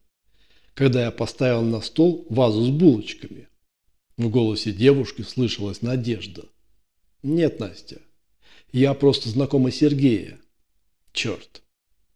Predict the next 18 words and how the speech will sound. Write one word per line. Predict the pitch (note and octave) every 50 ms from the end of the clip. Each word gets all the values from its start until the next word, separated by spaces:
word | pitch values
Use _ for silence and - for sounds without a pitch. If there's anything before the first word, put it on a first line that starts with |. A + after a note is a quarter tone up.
| _
я | - A#2+ A2
хлопнул | - C3 B2 G#2+ - G#2+ G#2
себя | G2+ - A2 G#2
по | G2+ - C3+ B2 G#2 G2
лбу. | F2+ - - - _ _ _ _ _ _ _ _ _ _ _ _ -
"Он | C3+ C#3 C3+
же | B2+ D3+
оставил | D3+ D3+ - F3+ F3 D#3 D3 C3
вам | C#3 C#3 C3+
письмо". | - E3 D#3 - - F#3 F3 C3+ G#2 - - - _ _ _ _ _ _ _ _ _ _ _ _ _ _ _ _
"Письмо?" | - G#2 - - A2+ A#2 C3+ F3+ A3+ B3+ - - - - _ _ _ _ _ _ _
быстро | - B2+ C#3+ C3+ - C3 A2
переспросила | - A#2+ A#2 A2+ - - C3 B2 - - C3 B2 C3+
гостья. | C#3+ D3+ D3 A2+ - - - - - - - _ _ _ _ _ _ _ _ _ _ _ _ _ _ -
"Ну | C#3 F3+
да, | G3 E3+ A3 G3 C3
подождите | G#2 - A#2+ A2+ C#3+ D#3 E3 E3 G3 G3 - D#3
минутку". | C3+ C3+ C#3 C#3+ C3+ A2+ - - - - - -